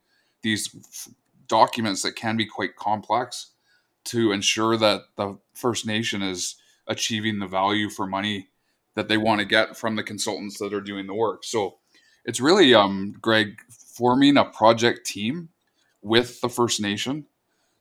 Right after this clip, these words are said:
to support them in the planning and procurement of the project. And, um,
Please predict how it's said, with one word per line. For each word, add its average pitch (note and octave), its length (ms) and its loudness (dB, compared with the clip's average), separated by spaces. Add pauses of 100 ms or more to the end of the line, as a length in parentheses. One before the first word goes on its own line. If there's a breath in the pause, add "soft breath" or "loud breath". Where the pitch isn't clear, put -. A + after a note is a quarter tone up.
(120)
to A2 240 -4
support A#2+ 560 0
them A2+ 480 -2
in G#2+ 160 -4
the G2+ 80 -6
planning G#2+ 460 -2
and F#2+ 120 -4
procurement G#2+ 540 -8 (680)
of A2 140 -2
the A2+ 80 -2
project. A2+ 540 4
And, G#2 280 0 (540 soft breath)
um, G2+ 540 0